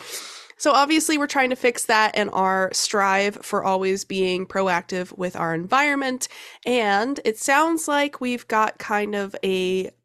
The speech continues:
better horizon coming for batteries. So these are called solid state E V batteries, and they overcome safety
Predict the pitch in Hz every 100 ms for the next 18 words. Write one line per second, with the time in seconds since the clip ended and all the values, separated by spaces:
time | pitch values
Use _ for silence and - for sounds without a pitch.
0 | _ _ - 285 285 262 220 190 190 185
1 | 170 165 165 - - - 175 92 101 92
2 | - - - - _ _ _ _ _ _
3 | _ - - 214 240 302 - 277 - 254
4 | 254 247 240 254 - - - _ - -
5 | 240 247 320 320 - 262 240 247 - -
6 | 220 240 240 254 277 262 202 175 170 156
7 | 160 226 - - _ _ _ - _ -
8 | 208 202 202 202 214 214 214 233 269 294
9 | - 240 220 214 - 254 294 - 320 302
10 | 294 320